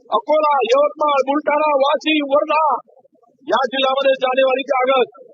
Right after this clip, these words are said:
या साडेसात महिन्याच्या कालावधीमध्ये या शेतकऱ्यांच्या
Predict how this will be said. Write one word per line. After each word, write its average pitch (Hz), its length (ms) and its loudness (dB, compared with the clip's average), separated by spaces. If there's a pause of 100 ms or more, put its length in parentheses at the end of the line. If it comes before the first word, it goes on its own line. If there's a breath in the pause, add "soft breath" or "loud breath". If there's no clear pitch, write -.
(460)
या 196 140 0 (380)
साडेसात 240 720 -2
महिन्याच्या 240 440 2
कालावधीमध्ये 233 560 2 (680)
या 185 120 -2 (120)
शेतकऱ्यांच्या 226 600 0